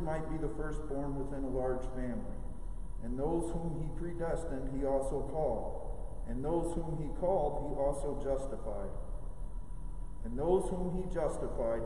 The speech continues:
he also glorified. When then are we to say about these things, "If God is for us, who is against us?" He who did not withhold his own Son, but gave him up for all of us,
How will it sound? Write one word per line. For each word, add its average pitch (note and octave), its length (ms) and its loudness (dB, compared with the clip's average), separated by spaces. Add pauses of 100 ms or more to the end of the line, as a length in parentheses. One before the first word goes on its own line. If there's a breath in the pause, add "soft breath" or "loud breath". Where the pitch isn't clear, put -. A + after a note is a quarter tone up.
he C3+ 80 0
also C3+ 400 2 (100)
glorified. A2 640 0 (960)
When E3+ 260 2
then D3 200 2
are C#3 200 2
we C#3 120 0
to - 80 -2
say C#3 300 0
about C3 380 2
these A2+ 280 -2
things, G#2 340 -2 (1300)
"If C3 260 0
God E3 460 4
is D3 160 0
for D3 280 2
us, B2+ 200 2
who D3+ 260 0
is B2+ 160 0
against A#2+ 460 -2
us?" - 320 -4 (1300)
He F3 200 0
who D3 280 0
did C#3 180 0
not D#3+ 300 0
withhold E3 400 0
his E3+ 140 2
own E3 220 0
Son, D3 420 0
but B2+ 220 -2
gave C#3 240 0
him D3+ 180 -2
up D#3 280 -2
for D3 120 0
all C#3 300 2
of - 260 -2
us, - 120 -4